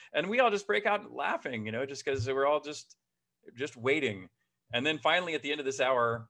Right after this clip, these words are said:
the Capcom gets on and says, "Okay, here we go." S-, immediately, your, your body switches modes again.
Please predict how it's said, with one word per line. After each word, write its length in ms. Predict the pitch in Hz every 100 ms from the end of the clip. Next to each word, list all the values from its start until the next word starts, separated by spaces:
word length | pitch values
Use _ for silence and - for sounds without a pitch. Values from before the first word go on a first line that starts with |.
| _ _
the 320 | 113 117 110 - _ _ _ _ -
Capcom 360 | 127 135 123
gets 160 | 117 117
on 200 | 123 123
and 80 | 117
says, 160 | 107
"Okay, 320 | 120 120 180 131
here 120 | 127
we 80 | 139
go." 340 | 156 139 120 - _ _ _ _ _ _
S-, 160 | - -
immediately, 560 | 151 139 147 160 131 123
your, 320 | 117 117 117 123
your 140 | 120
body 360 | 113 123 127 120
switches 420 | 120 135 123 110
modes 260 | 131 127
again. 460 | 117 110 107 107